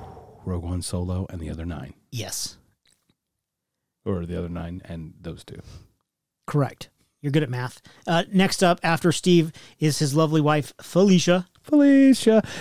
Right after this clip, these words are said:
Speaker 1: Am I gonna yell at her and then, and then make up?
Speaker 2: Uh, it's pretty good. I like, I like her
Speaker 1: Okay.
Speaker 2: response.
Speaker 1: All right, Felicia, hit me. I mean, Chris. Acme's Felicia.
Speaker 2: Felicia says,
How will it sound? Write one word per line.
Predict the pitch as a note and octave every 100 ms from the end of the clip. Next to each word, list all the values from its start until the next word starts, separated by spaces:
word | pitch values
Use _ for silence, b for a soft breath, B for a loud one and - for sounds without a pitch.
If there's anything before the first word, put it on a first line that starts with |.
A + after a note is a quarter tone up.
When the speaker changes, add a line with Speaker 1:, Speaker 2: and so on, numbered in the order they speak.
| B
Speaker 1:
Am | A#2
I | B2
gonna | A#2+ A2+
yell | G2+ A2+
at | B2
her | C#3
and | A#2+ G#2
then, | G2+ F#2+
and | - G2
then | G2
make | F#2+ F#2+
up? | D#3+ B3+ _ _ -
Speaker 2:
Uh, | G#3 A3+ A#3+ C#4
it's | -
pretty | - G#4+ G#4
good. | G#4+ A3+
I | F#3+
like, | A3+ G3+ -
I | A#3+
like | B3 A#3+
her | G#3+
Speaker 1:
Okay. | F#3+
Speaker 2:
response. | G2 F3 B2+ - -
Speaker 1:
All | A2
right, | A#2
Felicia, | - G#2 F2 F#2+
hit | G#2 E2+
me. | D2+ - - B B B B -
I | G#2
mean, | F#2 - _ -
Chris. | F2 E2 - - _ _ -
Acme's | D#2 - D#2+ -
Felicia. | E2 D#2+ - _ _ _ _ _ _ _ _ _ _ _ _ -
Speaker 2:
Felicia | F3 F3+ - D3+
says, | D#3+ D3+